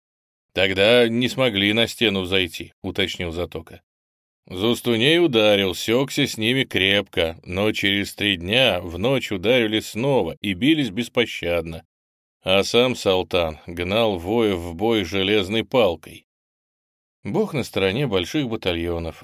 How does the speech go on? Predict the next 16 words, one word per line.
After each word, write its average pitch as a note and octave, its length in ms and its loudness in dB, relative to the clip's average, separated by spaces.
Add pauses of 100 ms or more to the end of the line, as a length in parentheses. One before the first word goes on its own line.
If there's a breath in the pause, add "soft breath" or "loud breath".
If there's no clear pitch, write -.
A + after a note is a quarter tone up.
Зустунея B2+ 720 -2
тяжело F2 460 -2
ранили, B2+ 640 0
оборона F#2+ 540 0
дрогнула, A2 680 -2 (120)
турки D#3 360 -2
проломились F#2 800 -2
в F2 80 -14
город. C3+ 480 -2 (400)
В - 100 -20
последней A2+ 560 0
попытке A#2+ 560 0
остановить C#3+ 640 0
их - 120 -8
погиб C3 380 -2
император. E2+ 720 -2